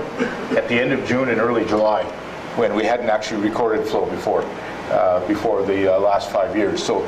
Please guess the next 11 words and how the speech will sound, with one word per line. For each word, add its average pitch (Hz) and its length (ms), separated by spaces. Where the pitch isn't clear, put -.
things 135 220
are 117 120
changing 117 400
quite 113 180
a 107 100
bit, 107 220
but - 100
that's 156 260
the - 60
classic - 520
picture. - 240